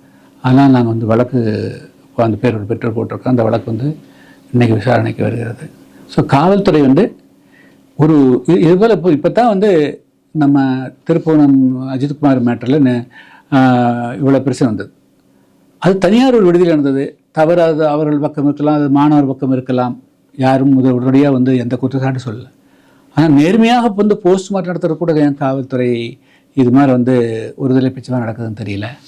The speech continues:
So இதெல்லாம் மீ-, மீண்டும், ஆ, காவல்துறை தங்களை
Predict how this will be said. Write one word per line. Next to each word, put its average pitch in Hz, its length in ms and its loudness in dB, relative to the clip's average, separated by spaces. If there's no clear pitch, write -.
So - 180 0
இதெல்லாம் 151 540 2
மீ-, 131 360 6
மீண்டும், 147 640 2
ஆ, 123 500 2
காவல்துறை 143 600 0
தங்களை 135 480 0